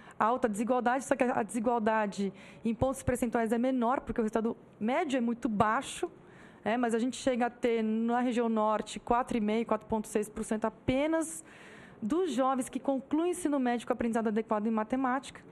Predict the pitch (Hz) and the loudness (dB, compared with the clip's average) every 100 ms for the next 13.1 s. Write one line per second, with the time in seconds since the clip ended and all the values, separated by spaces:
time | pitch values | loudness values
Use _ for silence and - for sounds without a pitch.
0 | - - 214 202 - 214 233 - - - | -12 -4 -2 -2 0 0 -2 -6 -16 -20
1 | - - - - - - - - - - | -20 -20 -20 -20 -20 -20 -20 -20 -20 -20
2 | - - - - 254 247 262 262 254 233 | -20 -20 -18 -8 -2 -2 0 0 2 2
3 | 240 240 214 240 214 208 220 226 196 285 | 0 0 0 0 0 0 0 0 0 0
4 | 269 254 269 302 311 - 247 262 254 247 | 2 2 2 0 -4 -6 -2 0 0 2
5 | 233 233 240 233 - 226 226 214 220 - | 2 2 0 -4 -2 0 2 0 -2 -4
6 | 254 - 220 220 - 277 - - - 220 | -4 0 0 0 -2 -6 -4 -4 -6 -8
7 | - - - - - - - - - - | -16 -20 -20 -20 -20 -20 -20 -20 -20 -20
8 | - - - - - - - - - - | -20 -20 -20 -20 -20 -20 -20 -20 -20 -20
9 | - - 196 220 247 247 - 254 240 233 | -12 -4 -2 0 2 0 0 2 2 2
10 | 254 247 262 - 247 240 269 285 311 294 | 2 0 -2 0 0 2 0 0 0 2
11 | 214 185 202 202 233 240 240 233 - 240 | 2 2 0 -2 0 0 0 -2 -2 0
12 | 247 254 - 240 - 294 269 226 240 269 | 0 -2 -2 -2 0 0 2 2 2 0
13 | 320 | -2